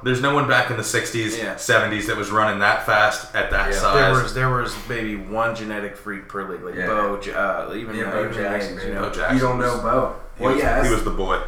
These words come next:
Speaker 2: There's always, like, one genetic freak, but other than that, yeah, now, now the genetic freak is the norm.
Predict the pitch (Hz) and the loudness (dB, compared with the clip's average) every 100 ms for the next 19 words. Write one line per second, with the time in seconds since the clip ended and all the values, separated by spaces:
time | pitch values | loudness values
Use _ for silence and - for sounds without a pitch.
0 | - 135 156 160 143 131 127 143 160 135 | -2 4 6 6 4 0 0 0 2 0
1 | 139 131 - - 123 117 123 - 104 117 | 0 -2 -4 -6 -6 -6 -8 -12 -6 -6
2 | - - 135 127 120 120 123 113 110 113 | -4 -2 0 0 -2 -2 -2 -2 -2 0
3 | 131 131 110 123 143 123 95 107 110 - | 0 -2 -4 -2 0 -2 -6 -6 -6 -6
4 | 123 110 104 95 98 98 104 95 | -6 -6 -4 -6 -4 -4 -2 -2